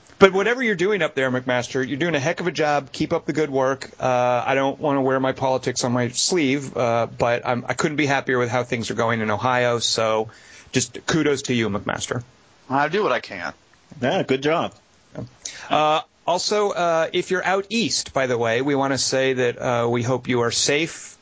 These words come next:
Speaker 1: dry, warm, uh, and fully wired. Uh, I, I know there's, there's still a lot of damage from, from Sandy. So if you're listening to us right now and you're out east,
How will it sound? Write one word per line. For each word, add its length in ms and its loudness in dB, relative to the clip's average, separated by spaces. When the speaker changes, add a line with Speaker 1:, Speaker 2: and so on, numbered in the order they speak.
Speaker 1:
dry, 520 2
warm, 540 0
uh, 260 4
and 120 -4
fully 260 0
wired. 560 0
Uh, 100 -4
I, 720 0
I 120 -2
know 220 0
there's, 260 0
there's 220 -2
still 180 2
a 20 2
lot 140 2
of 100 -2
damage 360 0
from, 240 -6
from 200 -6
Sandy. 540 0
So 240 2
if 140 -4
you're 80 2
listening 540 0
to 160 0
us 180 -2
right 240 -2
now 400 0
and 120 0
you're 120 2
out 180 0
east, 340 -2